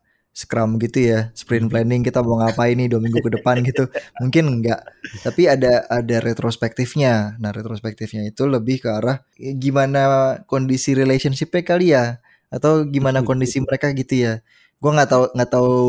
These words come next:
Speaker 1: detailnya apa yang diretroin sih, tapi itu satu hal yang,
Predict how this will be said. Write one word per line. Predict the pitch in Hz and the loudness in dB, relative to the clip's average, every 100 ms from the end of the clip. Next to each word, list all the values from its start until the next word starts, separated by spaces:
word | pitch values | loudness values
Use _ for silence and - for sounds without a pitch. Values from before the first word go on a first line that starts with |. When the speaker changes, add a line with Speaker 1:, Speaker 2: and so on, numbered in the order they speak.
| 120 | 2
Speaker 1:
detailnya | 120 120 120 123 120 | 0 0 2 2 0
apa | 120 - 120 | -2 0 0
yang | 120 | 2
diretroin | 120 117 135 160 131 | 0 0 2 2 2
sih, | 123 | 0
tapi | 127 143 151 | -2 0 0
itu | 170 170 - _ _ _ _ | 0 -4 -6 _ _ _ _
satu | - 127 123 127 | -6 -4 0 4
hal | 156 147 | 4 4
yang, | 123 117 117 | 2 -2 -8